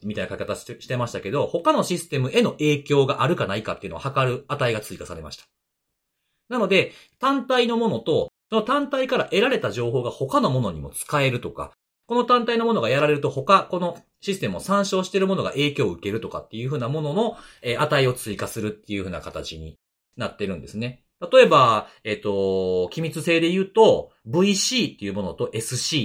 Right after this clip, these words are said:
ーっていうものが追加されて、まあ、Vはバルネラブル、で、Sは、えー、サブシーケントっていう、あの、値が取るようになりましたと。ここ結構ですね、計算するときに、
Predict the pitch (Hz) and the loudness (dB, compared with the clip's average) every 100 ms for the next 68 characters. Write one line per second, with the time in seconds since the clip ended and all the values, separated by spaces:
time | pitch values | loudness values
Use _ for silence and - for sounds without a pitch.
0 | - - 87 82 78 73 - 85 85 - | -4 -14 -12 -10 -10 -12 -12 -10 -10 -8
1 | 80 - 180 107 - _ - 175 143 226 | -8 -4 -2 -2 -4 _ -6 -2 2 2
2 | 117 82 - - 110 110 98 87 76 69 | 2 -2 -6 -6 -4 -2 -4 -6 -8 -18
3 | _ _ 127 - - 175 175 113 92 - | _ _ -2 -2 0 2 4 2 -2 0
4 | 175 160 151 104 80 78 71 - 90 78 | 0 0 -2 -6 -10 -12 -16 -14 -14 -14
5 | - _ _ _ 110 104 92 87 85 82 | -18 _ _ _ -4 -4 -2 -4 -4 -4
6 | 104 101 90 90 - 98 95 85 69 71 | -2 -2 -4 -8 -10 -6 -6 -6 -10 -14
7 | 73 - - - 226 233 302 185 123 220 | -16 -20 -18 -2 0 2 0 2 0 0
8 | 202 269 294 294 294 285 262 240 123 110 | -4 0 2 2 2 0 -2 -4 -2 -2
9 | 120 85 | -2 -4